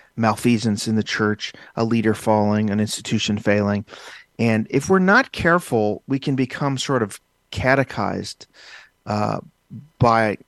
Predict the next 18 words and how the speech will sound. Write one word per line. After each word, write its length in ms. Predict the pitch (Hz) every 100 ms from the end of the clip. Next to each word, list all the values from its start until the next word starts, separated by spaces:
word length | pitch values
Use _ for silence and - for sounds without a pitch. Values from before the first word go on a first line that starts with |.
| _ -
negative 440 | 120 123 120 117 104
headlines 420 | 117 113 101 98
about 220 | 98 98
the 80 | -
church. 340 | - - -
But 180 | - -
you 60 | 165
know 80 | 190
what 100 | 175
doesn't 260 | 156 127
make 200 | 123 143
headlines 440 | 156 127 107 101 98
is 200 | 104 - _ _ - _ _
faithfulness. 640 | - 147 - 123 98 -
A, 80 | 85
a 180 | - 117
pastor 440 | - 131 131 -
who 360 | 123 123 107